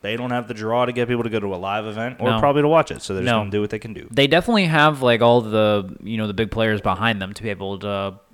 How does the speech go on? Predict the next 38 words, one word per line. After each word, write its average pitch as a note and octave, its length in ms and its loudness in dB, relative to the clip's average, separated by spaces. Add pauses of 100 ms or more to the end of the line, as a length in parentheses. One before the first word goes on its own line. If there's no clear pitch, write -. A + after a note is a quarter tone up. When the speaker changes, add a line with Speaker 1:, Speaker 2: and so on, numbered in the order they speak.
(160)
Speaker 2:
put B2 180 -6
this G2+ 120 -6
on. A2 200 -4
I G2 60 -4
mean, G2 160 -6
they G2+ 140 -4
have, A2 440 -6
they're A2 120 -8
televising A2 540 -2
games G2 240 -4
on G2+ 120 -2
E G#2 80 -2
S G2+ 120 -8
P G2+ 200 -12
N G#2 300 -6
and F#2 180 -16
Fox F#2+ 560 -6
and G2 200 -10
stuff - 260 -8
like G#2+ 160 -10
that, G#2+ 260 -2
so G2+ 200 -8
they G2+ 140 -6
got B2 340 -2
the G2 280 -6
actual F#2+ 600 -6 (580)
agreements G#2+ 440 -6
for F#2+ 240 -6
it. G#2 60 -10 (180)
Speaker 1:
I'm - 100 -20
gonna F#2+ 120 -18
Speaker 2:
But G2 100 -14
trying C#3+ 240 -6
to B2 80 -10
figure A2+ 240 -4
Speaker 1:
fucking G#2+ 340 -10
murder F#2+ 480 -12
Martyr. E2+ 640 -18